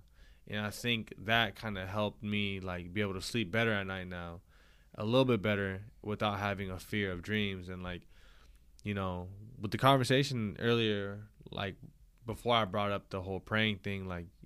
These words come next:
you know, that conversation that you were just explaining about faith and God, putting God first and stuff like that, and praying and the power of that really brought that up again in my mind. I'm like, "Damn,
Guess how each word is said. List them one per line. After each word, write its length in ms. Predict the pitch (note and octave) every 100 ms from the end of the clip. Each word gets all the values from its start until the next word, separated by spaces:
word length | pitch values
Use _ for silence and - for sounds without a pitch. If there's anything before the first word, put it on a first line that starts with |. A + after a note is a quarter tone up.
| - - -
you 100 | G#2+
know, 300 | G2+ F#2 G2+ -
that 260 | A#2+ C3+
conversation 560 | C3+ C3 A2+ C3 B2+ A#2
that 60 | G#2
you 140 | A2+
were 80 | A#2
just 180 | A2 G#2+
explaining 420 | - A#2+ A#2 A2+
about 300 | F#2+ F#2 F#2
faith 320 | A2+ G#2+ G#2+
and 120 | G2
God, 320 | G2 G#2 G#2
putting 180 | A2 G2+
God 280 | G2+ G#2 F#2+
first 300 | - G#2+ G#2
and 100 | G#2
stuff 180 | - G2+
like 180 | G2+ -
that, 240 | G2+ F#2+
and 120 | F#2+
praying 400 | - G#2 G2 G2
and 160 | F#2 - - - -
the 60 |
power 380 | - G2+ G#2+ G#2
of 80 | G2+
that 300 | G#2 G#2 - - - - - - _ _ _ -
really 500 | G#2+ C3 B2+ A2 - -
brought 220 | A#2 G#2+
that 140 | G2+ G2+
up 200 | G#2 G#2
again 240 | F#2 G2+
in 80 | F#2+
my 100 | G2
mind. 300 | G2+ G#2 G2
I'm 80 | F2+
like, 160 | F#2
"Damn, 320 | G#2+ G#2+ F#2